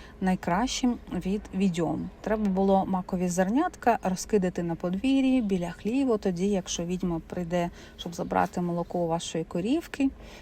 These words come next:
вона не зможе цього зробити, бо вона почне перераховувати зернятка маку, які розкидані десь у дворі.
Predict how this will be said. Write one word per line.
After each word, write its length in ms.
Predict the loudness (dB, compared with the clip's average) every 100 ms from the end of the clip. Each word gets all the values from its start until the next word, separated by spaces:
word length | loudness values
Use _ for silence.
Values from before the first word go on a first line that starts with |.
| -4
вона 220 | 2 4
не 100 | 4
зможе 360 | 4 4 4 2
цього 300 | 0 0 0
зробити, 540 | 0 2 2 2 -2
бо 120 | -4
вона 240 | -2 -2 -2
почне 380 | -4 -8 -6 -2
перераховувати 800 | 0 0 -2 -4 -2 0 -2 -6
зернятка 600 | -6 -4 -4 -6 -8 -8
маку, 340 | -6 -8 -10
які 260 | -10 -8 -10
розкидані 600 | -8 -8 -6 -4 -6 -10 -14 -20 -20 -20 -8
десь 480 | -4 -2 -2 -8 -10 -16 -10
у 60 | -6
дворі. 420 | -2 -4 -4